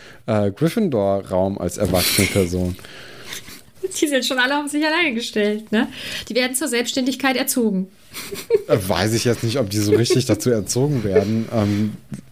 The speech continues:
Speaker 1: hier und da hätte mal eine Aufsicht, glaub ich, auch ganz gut den Kindern.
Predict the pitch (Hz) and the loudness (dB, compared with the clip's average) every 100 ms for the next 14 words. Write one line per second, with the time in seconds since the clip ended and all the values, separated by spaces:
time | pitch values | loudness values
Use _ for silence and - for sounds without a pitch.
0 | 160 156 - - - - 131 123 - 147 | -8 -8 -10 -20 -20 -2 0 0 0 2
1 | 143 135 131 123 131 135 135 139 131 123 | 2 0 0 2 2 0 -2 0 0 0
2 | 127 127 120 117 - 117 123 131 120 123 | 0 0 -2 -2 0 0 2 -2 0 0
3 | 117 113 110 - 107 - 117 117 - - | 0 0 0 2 -2 0 -2 -2 -4 -16
4 | - - 101 95 107 95 98 101 | -18 -2 0 0 0 2 2 0